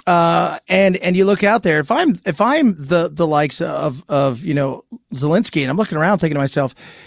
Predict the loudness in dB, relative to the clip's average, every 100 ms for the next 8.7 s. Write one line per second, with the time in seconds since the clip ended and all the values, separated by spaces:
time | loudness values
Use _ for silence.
0 | -4 0 2 2 0 0 -2 0 0 0
1 | 0 0 0 -2 0 0 2 0 0 0
2 | -2 -2 0 0 -2 -8 -12 -20 _ _
3 | _ -4 -4 -2 0 0 -2 -2 0 2
4 | 2 -2 -2 -2 0 0 2 0 -2 0
5 | 0 0 -4 -14 -20 _ _ -4 -4 0
6 | 0 2 0 2 0 0 0 2 0 0
7 | -2 -4 -4 0 -2 -2 -8 -2 -2 -2
8 | -6 -4 -6 -4 -4 -4 -6